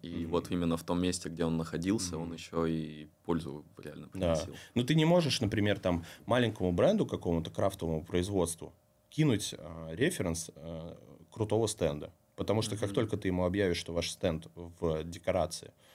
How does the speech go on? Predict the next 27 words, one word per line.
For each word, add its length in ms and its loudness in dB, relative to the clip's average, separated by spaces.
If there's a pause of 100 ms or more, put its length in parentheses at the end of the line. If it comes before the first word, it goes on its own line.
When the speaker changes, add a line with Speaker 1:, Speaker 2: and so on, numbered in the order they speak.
(160)
Speaker 2:
будет 140 -2
стоить 240 -2
шестьсот 380 -8
тысяч, 380 -10 (320)
он, 140 2
наверное, 260 2
скажет: 300 0 (520)
«Да 180 -14
я 140 -8
пас». 380 -14 (500)
Speaker 1:
На 180 -6
прошлом 360 0
мейнстейдже 1000 2
вот 160 -8
этот 240 -2
шатёр 500 0 (240)
у, 400 -8
у 80 -12
Джей 180 2
Реджи, 280 2
да, 120 0
Speaker 2:
У 40 0
Speaker 1:
был, 100 -4
Speaker 2:
Джей, 120 -8
Speaker 1:
по-моему? 380 0
Speaker 2:
да. 140 -10 (180)
Speaker 1:
Сколько 460 -6